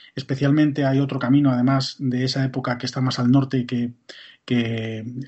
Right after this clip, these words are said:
aún es más, eh, digamos, coincide aún más, eh, en lo que es el trazado actual.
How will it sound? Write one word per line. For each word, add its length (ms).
aún 240
es 140
más, 240
eh, 200
digamos, 420
coincide 300
aún 160
más, 460
eh, 240
en 220
lo 100
que 60
es 100
el 80
trazado 300
actual. 420